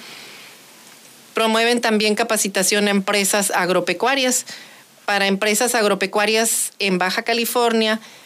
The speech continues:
para que conozcan y cumplan con la normatividad para salvaguardar su capital humano, la Secretaría del Campo y Seguridad Alimentaria promueve capacitación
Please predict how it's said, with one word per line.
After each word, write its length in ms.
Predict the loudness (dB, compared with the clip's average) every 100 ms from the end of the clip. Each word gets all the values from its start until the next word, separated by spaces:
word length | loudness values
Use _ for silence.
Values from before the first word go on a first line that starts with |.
| -6
para 200 | -2 -2
que 120 | -2
conozcan 520 | 0 2 2 2 2 0
y 60 |
cumplan 420 | 2 0 2 0
con 120 | 0 0
la 100 | 2
normatividad 840 | 2 0 -2 -2 0 0 0 0
para 220 | -2 -2 0
salvaguardar 640 | 0 0 2 2 0 0
su 140 | -2
capital 500 | -4 -4 -4 -2 -2 0
humano, 420 | 0 2 2 2
la 140 | 2
Secretaría 500 | 0 -2 -2 0 2
del 180 | 2 0
Campo 480 | 0 -2 0 0 0
y 140 | 0 0
Seguridad 440 | 2 2 2 2
Alimentaria 680 | 2 2 0 0 0 0 0
promueve 600 | 0 0 2 2 2 0
capacitación 840 | -2 -2 -2 -2 -2 0 0 0